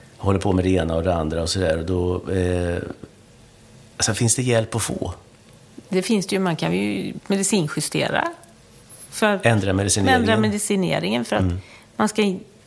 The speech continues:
Speaker 2: bli av med den här formen av biverkan då.
Speaker 1: Mm. Har du en uppmaning till de som eventuellt hör det här nu och sitter inne med, "Jag vet att jag spelar för mycket", eller vad det nu är för någonting?
Speaker 2: Ta kontakt med din neurolog.
Speaker 1: Mm.
Speaker 2: Berätta om detta.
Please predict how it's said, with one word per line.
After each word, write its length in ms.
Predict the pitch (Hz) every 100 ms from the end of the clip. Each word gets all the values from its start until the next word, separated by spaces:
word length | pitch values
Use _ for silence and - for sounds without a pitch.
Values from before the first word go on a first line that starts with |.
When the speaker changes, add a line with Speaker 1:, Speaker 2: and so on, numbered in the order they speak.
| -
Speaker 2:
bli 160 | 180 196
av 140 | 175
med 120 | 202 233
den 60 |
här 80 | 196
formen 320 | - 175 175
av 60 | 170
biverkan 680 | 175 165 170 - - 240 226 - -
då. 80 | 98
Speaker 1:
Mm. 240 | 92 92 92 - - - - - - - - - - - -
Har 160 | 107
du 60 | 104
en 80 | 107
uppmaning 420 | 95 110 113 117
till 100 | 110
de 120 | 101
som 160 | 90 101
eventuellt 480 | 98 92 98 92 -
hör 200 | 101 110
det 60 |
här 160 | 101 95
nu 100 | 92
och 160 | 92
sitter 360 | 90 90 - 98
inne 240 | 95 90
med, 160 | 107 98
"Jag 120 | 98
vet 260 | 101 92 101
att 60 |
jag 100 | 95
spelar 360 | 92 101 92 92
för 100 | 95
mycket", 280 | 92 92 92
eller 120 | 92
vad 140 | 92
det 60 | 90
nu 60 | 90
är 60 |
för 100 | -
någonting? 320 | 82 - 92 - - - - - - - - - - - - -
Speaker 2:
Ta 140 | 214
kontakt 400 | 202 190 175 165
med 100 | 170
din 140 | 175 170
neurolog. 540 | 165 165 160 160 - - - - - -
Speaker 1:
Mm. 300 | 110 95 92 - - - - - - - -
Speaker 2:
Berätta 640 | 202 202 175 - - 214
om 160 | 196 196
detta. 260 | 180 -